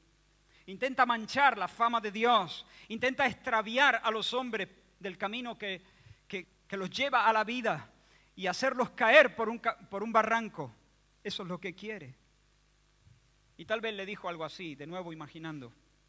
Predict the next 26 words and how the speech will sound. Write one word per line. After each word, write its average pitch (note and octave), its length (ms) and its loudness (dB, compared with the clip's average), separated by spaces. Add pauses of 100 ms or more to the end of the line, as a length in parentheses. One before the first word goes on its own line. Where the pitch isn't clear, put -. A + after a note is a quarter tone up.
(800)
"Mira, G#3 220 0
Eva, F#3 180 -6 (1800)
no F#3 140 -10
me A#3 120 -2
creas A#3+ 280 0
a - 20 -8
mí, D3+ 180 -14 (300)
date F3+ 220 -10
una G#3 100 -8
vuelta G#3 240 -10
y - 20 -16
lo G3 120 -12
ves. B2+ 100 -18 (1300)
Vete D#3+ 160 -12
al G3 80 -12
centro. C#3 340 -20 (1200)
Échale G#3+ 320 -8
un A3 100 -14
ojo G#3+ 160 -8
a A3 60 -6
la G#3 80 -8
fruta. - 280 -20 (1300)
Examínala G#3+ 580 -4
por G#3+ 140 -10
ti A3+ 120 -14
mismo. E3+ 320 -14